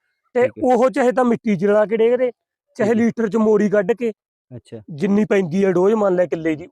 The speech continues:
Speaker 1: ਉਹ ਡੇਗਦੇ।
Speaker 2: ਠੀਕ ਹੈ। ਤੇ ਬਾਈ ਜੇ ਗੱਲ ਕਰੀਏ ਖਰਚੇ ਦੀ, ਖਰਚਾ ਆਪਣਾ ਕਿੰਨਾ ਕੁ ਬਚਦਾ ਜੇ ਆਪਾਂ ਸਿੱਧੀ ਬਿਜਾਈ
Speaker 1: ਬਾਈ
Speaker 2: ਝੋਨੇ ਦੀ
Speaker 1: ਯਾਰ
Speaker 2: ਕਰਦੇ?
Speaker 1: ਖਰਚਾ ਤਾਂ ਹੁਣ ਮੇਰੀ ਗੱਲ ਸੁਣ,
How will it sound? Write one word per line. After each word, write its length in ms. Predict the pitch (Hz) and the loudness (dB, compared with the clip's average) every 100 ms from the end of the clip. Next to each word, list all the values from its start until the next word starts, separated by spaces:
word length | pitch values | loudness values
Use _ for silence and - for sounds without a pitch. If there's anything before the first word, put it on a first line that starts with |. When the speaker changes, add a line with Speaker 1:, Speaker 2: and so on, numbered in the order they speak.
| - | -14
Speaker 1:
ਉਹ 160 | 139 135 | -10 -8
ਡੇਗਦੇ। 280 | 117 117 107 _ _ _ _ | -10 -14 -18 _ _ _ _
Speaker 2:
ਠੀਕ 200 | - 113 - | -16 -16 -16
ਹੈ। 80 | 95 _ _ _ | -20 _ _ _
ਤੇ 120 | 160 | -4
ਬਾਈ 460 | 160 185 190 190 185 - | -2 0 0 -2 -6 -6
ਜੇ 160 | 147 | -4
ਗੱਲ 240 | 160 160 160 | -2 -2 -2
ਕਰੀਏ 260 | 160 165 160 | -4 -6 -6
ਖਰਚੇ 400 | - 143 - 156 | -8 -8 -4 -4
ਦੀ, 220 | 147 151 - | -2 -6 -8
ਖਰਚਾ 320 | 151 135 165 | -10 -4 -2
ਆਪਣਾ 240 | 151 160 | -2 -4
ਕਿੰਨਾ 240 | 151 160 175 | -4 -4 -2
ਕੁ 100 | 165 | -2
ਬਚਦਾ 280 | 151 139 | 0 0
ਜੇ 100 | 143 | -2
ਆਪਾਂ 200 | 139 135 | -4 -6
ਸਿੱਧੀ 320 | 139 131 123 147 | -12 -12 -6 -4
ਬਿਜਾਈ 180 | 143 | -2
Speaker 1:
ਬਾਈ 60 | 139 | -4
Speaker 2:
ਝੋਨੇ 200 | 139 143 | -4 -6
ਦੀ 60 | 131 | -6
Speaker 1:
ਯਾਰ 120 | - | -6
Speaker 2:
ਕਰਦੇ? 220 | 120 208 | -4 -4
Speaker 1:
ਖਰਚਾ 240 | 113 214 | -4 -4
ਤਾਂ 120 | 196 208 | -2 -2
ਹੁਣ 400 | 202 202 202 202 | 0 0 0 0
ਮੇਰੀ 260 | 196 196 | -2 -2
ਗੱਲ 140 | 185 170 | -2 -2
ਸੁਣ, 320 | 165 165 | -2 -4